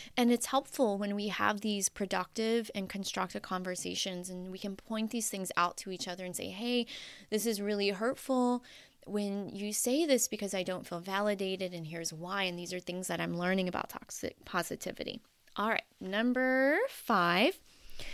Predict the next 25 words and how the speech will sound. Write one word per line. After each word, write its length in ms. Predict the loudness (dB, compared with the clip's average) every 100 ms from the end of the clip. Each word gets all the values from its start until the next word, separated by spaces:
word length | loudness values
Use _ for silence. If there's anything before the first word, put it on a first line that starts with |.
| -8 -12 -4 2
it's 240 | 2 6
not 480 | 8 10 10 8 6
that 240 | 2 0
bad. 440 | -2 -2 -2 -4 -8 -16 _ _ _ _ _ -4
It's 300 | 0 0 0
not 320 | 0 2 2 2
that 240 | -2 -2
bad. 400 | -2 0 0 -4 -10 _ -20 -18 -18 -20 -20 _
So 440 | -2 2 2 2 2
maybe 240 | 0 2
you 100 | 2
find 340 | 2 4 4 2
yourself, 320 | 2 4 4
somebody 280 | 2 2 2
sharing 340 | 2 0 -2
a 40 |
story, 440 | -4 -2 -2 2 2
or 80 | 2
you 240 | 2 2
even 300 | 2 2 2
having 340 | 2 2 2
that 180 | 0 -2
self-talk 500 | -2 -2 -2 -4 -6
to 160 | -6 -4
yourself 540 | -2 0 2 2 0